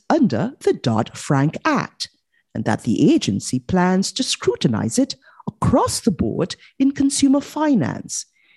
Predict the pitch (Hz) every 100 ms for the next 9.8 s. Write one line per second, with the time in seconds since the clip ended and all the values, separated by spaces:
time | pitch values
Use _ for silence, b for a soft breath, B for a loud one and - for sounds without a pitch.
0 | _ - - - 190 233 113 113 120 -
1 | 185 196 214 214 - 226 214 B B B
2 | 233 269 - - 330 403 139 82 107 131
3 | 151 156 170 - 233 214 143 - 214 -
4 | 262 214 139 - - _ _ _ _ _
5 | _ _ _ _ _ _ 302 339 320 226
6 | 392 - 220 127 - - - - - 151
7 | 190 - - B B 302 285 262 277 415
8 | - 196 - 170 - 302 453 147 127 -
9 | 123 151 151 165 - 196 190